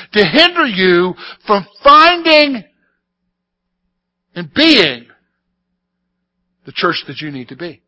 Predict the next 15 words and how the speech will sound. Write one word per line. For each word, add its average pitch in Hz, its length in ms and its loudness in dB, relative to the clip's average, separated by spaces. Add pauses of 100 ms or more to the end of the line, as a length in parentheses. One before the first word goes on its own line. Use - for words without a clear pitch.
(1500)
You've 170 140 -12
got 220 160 -4
an 214 80 -8
enemy. 208 320 -8 (2000)
In 190 40 -10
fact, - 240 -4
can 254 100 -4
I, 311 60 -2
can 294 200 -4
I - 20 -4
stop 262 320 -4
for 240 80 -8
a 208 40 -6
moment? 208 400 -8
'Cause, 190 200 -12